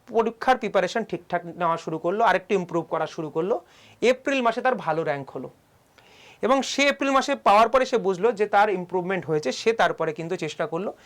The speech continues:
তার মানে সে কিন্তু জুন মাসে যখন তার এই অ্যাডভান্স পরীক্ষাটা হবে, তখন কিন্তু তার কাছে সময় কিছুটা হলেও থাকে, মে মাস, কিছুটা মানে কি এক মাস,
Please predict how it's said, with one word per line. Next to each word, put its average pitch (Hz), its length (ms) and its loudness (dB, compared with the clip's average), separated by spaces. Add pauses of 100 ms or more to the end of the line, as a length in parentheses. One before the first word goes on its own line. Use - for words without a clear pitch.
(120)
তার 190 100 0
মানে 240 140 0
সে - 340 0
কিন্তু 247 320 -4
জুন 202 260 -2
মাসে 240 220 -2
যখন 226 260 0
তার 226 140 4 (520)
এই 202 100 0
অ্যাডভান্স 202 460 2
পরীক্ষাটা 180 500 -2
হবে, 147 320 0 (440)
তখন 247 300 2
কিন্তু 254 200 -4
তার 226 160 4
কাছে 240 240 0
সময় 240 280 -2
কিছুটা 220 340 0
হলেও 220 220 2
থাকে, 226 380 -4 (840)
মে 202 220 4
মাস, 135 280 -8
কিছুটা 185 320 -4
মানে 220 160 -2
কি 330 160 -6
এক 156 240 -4
মাস, 113 180 -14